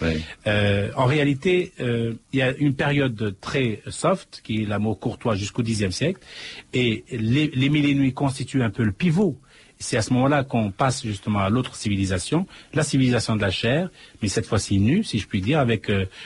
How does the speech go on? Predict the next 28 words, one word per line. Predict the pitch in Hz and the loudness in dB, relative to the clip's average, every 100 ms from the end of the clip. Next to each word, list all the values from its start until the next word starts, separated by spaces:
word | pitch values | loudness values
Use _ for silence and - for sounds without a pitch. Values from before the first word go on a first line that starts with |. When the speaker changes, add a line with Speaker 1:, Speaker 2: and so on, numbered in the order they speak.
| - - | -12 -6
Speaker 2:
euh, | 104 | -2
tous | - | 2
les | 170 127 | 2 2
attributs | 120 - 110 117 | 0 -2 0 0
d'une | 110 104 | 0 0
description | 113 - - 101 113 107 | -2 -4 -4 -2 0 0
érotique, | 113 - 110 110 120 - | 0 0 0 -2 -2 -2
euh, | 101 95 92 - - - | 0 0 -2 -8 -16 -6
euh, | 113 98 92 | 0 2 2
brûlante, | 90 113 110 196 233 - - - - | 2 2 4 2 -2 -8 -18 -20 -6
et | 113 | 0
on | 107 104 | 2 2
a | 147 190 - - | 2 0 -4 -6
des, | 110 113 107 101 | 0 2 2 0
des | 98 107 101 | 0 0 0
passages, | - 107 - 151 175 123 | 0 -2 0 2 2 2
euh, | 101 95 92 92 95 - - - | 0 0 -2 -4 -8 -12 -16 -8
euh, | 95 98 98 101 | -6 -4 -4 -4
de, | 98 101 95 | -4 -4 -2
de | 98 | 0
l'ordre | 104 135 123 | 2 2 2
de, | 101 | -2
de, | 92 98 101 | -2 -4 -4
je | |
sais | - | -4
pas, | 139 139 | 0 0
du | 95 - | 0 -2
Ca-, | 107 | -2